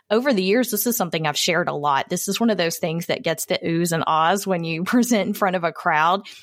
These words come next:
is to show how detailed you can get when you zoom in on these famous pieces of art. Um, you know, just the minute detail, the cracks in the paint,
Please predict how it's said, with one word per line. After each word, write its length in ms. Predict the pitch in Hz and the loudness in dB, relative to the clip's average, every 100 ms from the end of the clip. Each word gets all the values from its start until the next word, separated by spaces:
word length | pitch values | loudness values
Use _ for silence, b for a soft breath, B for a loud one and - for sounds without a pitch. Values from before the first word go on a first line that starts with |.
| B _ | B _
is 200 | 190 196 | -2 0
to 100 | - | 0
show 420 | 190 - 190 190 190 | 0 2 4 4 2
how 720 | - - 196 196 208 220 214 B B B _ 175 | -2 0 4 4 6 4 2 B B B _ -6
detailed 720 | 190 190 208 - 170 156 156 - | -2 0 0 2 2 2 0 -2
you 240 | 185 190 | -2 -2
can 720 | 190 - 175 170 165 160 170 | -4 -4 0 2 0 -2 -4
get 320 | 175 185 185 170 | 0 2 0 -2
when 260 | 175 170 | -4 0
you 180 | 175 190 | 2 2
zoom 460 | 156 165 180 180 180 | 0 0 2 2 0
in 440 | 160 160 165 160 - | -2 0 0 -2 -2
on 280 | 160 160 | -2 -2
these 680 | 156 165 156 147 147 - - - _ _ | -2 -2 -2 -2 -4 -4 -8 -12 _ _
famous 540 | - 170 196 214 160 - | -8 -2 2 2 0 -4
pieces 420 | - 165 160 147 | -6 -4 -4 -4
of 100 | - - | -6 -2
art. 440 | 165 95 - - B B B B - | 0 -2 -6 -12 B B B B -6
Um, 360 | 160 147 - 170 | -4 -4 -4 -2
you 160 | 180 | 0
know, 140 | 160 156 | 0 -2
just 180 | 160 | -2
the 80 | 180 | -2
minute 560 | 175 165 160 170 196 - | 0 0 0 0 0 -2
detail, 360 | 175 180 147 139 | -4 -2 -4 -4
the 100 | 117 | -6
cracks 640 | - - 254 233 233 - - | -4 -2 0 0 0 -2 -4
in 220 | 185 170 | 0 0
the 120 | 147 - | -2 -6
paint, 760 | - - - 214 175 - - | -10 -4 0 0 0 -6 -8